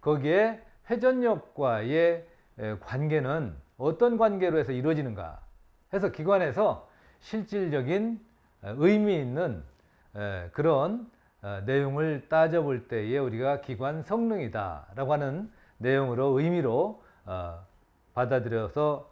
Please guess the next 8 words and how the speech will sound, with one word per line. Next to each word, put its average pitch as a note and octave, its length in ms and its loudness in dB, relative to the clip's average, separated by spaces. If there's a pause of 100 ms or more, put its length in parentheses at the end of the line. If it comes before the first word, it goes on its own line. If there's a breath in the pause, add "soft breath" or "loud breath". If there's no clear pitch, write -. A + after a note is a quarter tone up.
(140)
이해할 A#2+ 280 0
수가 C3 220 -2
있겠습니다. F#2 560 -6 (240)
자, G#2 240 -8
먼저, B2+ 560 0 (540 soft breath)
에, G#2 500 -2
기관 C#3+ 360 -2
성능에서 F#3 800 2